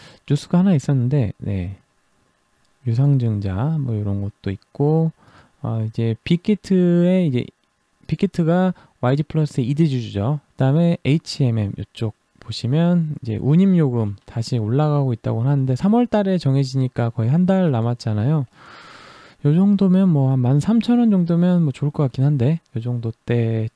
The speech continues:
차근차근 모아두시면, 어, 수익 괜찮을 것 같습니다. 지금 운임요금 괜찮아요. 아직도 계속 흐름 괜찮습니다.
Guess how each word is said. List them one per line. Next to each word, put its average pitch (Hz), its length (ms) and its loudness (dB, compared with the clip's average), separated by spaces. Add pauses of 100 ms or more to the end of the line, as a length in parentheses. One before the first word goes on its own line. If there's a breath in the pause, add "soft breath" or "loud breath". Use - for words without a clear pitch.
(180)
차근차근 151 600 -2
모아두시면, 117 840 -2 (460 soft breath)
어, 110 160 -4
수익 - 260 -4
괜찮을 127 400 -2
것 117 140 -6
같습니다. 107 560 -8
지금 117 200 -8
운임요금 135 640 2
괜찮아요. 131 520 0
아직도 110 340 -4
계속 113 360 -6
흐름 151 180 -2
괜찮습니다. 113 800 -6